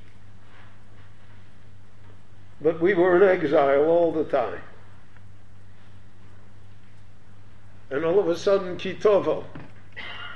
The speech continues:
we started to come back.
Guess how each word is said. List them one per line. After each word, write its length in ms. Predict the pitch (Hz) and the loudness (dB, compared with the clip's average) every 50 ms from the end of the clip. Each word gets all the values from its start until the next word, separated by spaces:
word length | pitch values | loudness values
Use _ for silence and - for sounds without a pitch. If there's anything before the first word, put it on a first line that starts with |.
| 262 - - - - - - - - - - 240 240 - - - - - - - - - - - - - - - - - - | -12 -12 -12 -12 -12 -12 -12 -12 -12 -10 -10 -10 -10 -10 -10 -10 -10 -10 -10 -10 -10 -10 -10 -10 -10 -10 -10 -10 -10 -8 -8
we 100 | 185 180 | -8 -2
started 400 | - - 202 208 208 196 196 196 | 2 6 6 8 8 8 6 4
to 80 | 202 | 2
come 220 | 151 - 147 202 185 | 2 2 2 4 6
back. 400 | 196 208 180 131 131 123 - | 6 6 6 6 2 -2 -4